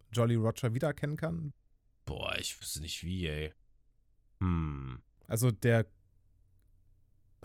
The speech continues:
Speaker 1: das sieht oben aus schon wie so ein Bär oder so. Könnte vielleicht der, der, wie heißt der?
Speaker 2: Ach so. <laughs> Ich dachte grad.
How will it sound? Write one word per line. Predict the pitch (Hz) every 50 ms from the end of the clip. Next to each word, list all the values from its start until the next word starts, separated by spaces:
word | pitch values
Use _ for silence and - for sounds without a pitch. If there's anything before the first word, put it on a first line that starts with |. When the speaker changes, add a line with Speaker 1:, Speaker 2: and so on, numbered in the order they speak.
| 113 95 90 90 90 87 -
Speaker 1:
das | - 107 -
sieht | - -
oben | - 123 135 135 131
aus | 120 117 131 131 -
schon | - 147 139 123 120
wie | 120 123
so | 113 123 123
ein | 120 107
Bär | 101 - 101 98 98 98 95
oder | 92 90 92 92
so. | 92 95 95
Könnte | - - 107 104 113 107
vielleicht | - - 113 107 - - -
der, | 107 104 101 101 104 101 - - _ - - _ _ _ - - _ - -
der, | 110 101 98 - _ - - - _ _ - - - - - - - -
wie | - 113
heißt | 113 - - -
der? | 120 107 - -
Speaker 2:
Ach | 95 104 110 104 98
so. | 92 - 95 87 - - 123 - -
<laughs> | - - - - - - - - - 139 131 - -
Ich | 214 285 254 - 220
dachte | - 330 302 196 - - -
grad. | 285 302 294 277